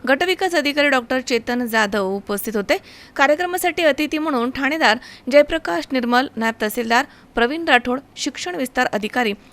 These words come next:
सोनटक्के तसेच तीर्थक्षेत्र उदासीन आखाडा देवस्थान डॉक्टर सोमेश्वर वास-,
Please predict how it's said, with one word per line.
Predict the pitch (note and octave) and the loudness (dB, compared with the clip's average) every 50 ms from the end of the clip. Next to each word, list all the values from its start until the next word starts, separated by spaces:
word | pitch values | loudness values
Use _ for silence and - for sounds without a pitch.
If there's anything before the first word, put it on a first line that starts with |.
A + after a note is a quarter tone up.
| - _ _ - | -20 _ _ -8
सोनटक्के | - - A#3+ A#3 A#3 - B3+ A#3+ - - C#4 D4 D4 B3 | -2 0 0 0 0 0 -2 -4 -4 -4 -6 -6 -4 -4
तसेच | A#3 - B3+ C4 B3+ - | -4 -4 -4 -6 -4 -4
तीर्थक्षेत्र | A#3+ A3+ G#3+ - C4+ B3+ - C4+ B3+ - B3 C4+ D#4 - - - - - - - | -6 -6 -4 -6 -8 -6 -6 -8 -6 -4 -2 -4 -4 -4 -8 -20 -20 -20 -12 -6
उदासीन | C4 C#4 C4 D4+ D#4+ E4 - F4 F4 F4 F4 - | -4 0 0 0 0 0 -4 -6 -8 -8 -4 -2
आखाडा | A3+ A3+ - - A#3+ A#3 B3 A#3+ | -2 -2 -2 -2 0 0 0 2
देवस्थान | G#3+ G#3 G3+ G#3 A3+ - - A#3+ B3+ D4 - - - - - - - - - - - - | 2 0 0 0 -4 -4 -2 -2 -2 -2 -6 -12 -20 -20 -14 -14 -14 -14 -14 -16 -4 -4
डॉक्टर | C4 - E4+ E4+ | -2 -2 -2 -4
सोमेश्वर | - D#4 C4+ C4+ D4 D#4+ - E4+ F4 | -2 -2 -2 -2 -2 -4 -6 -4 -4
वास-, | E4 D#4 C#4 C4+ - - | -2 -2 -2 -2 -4 -8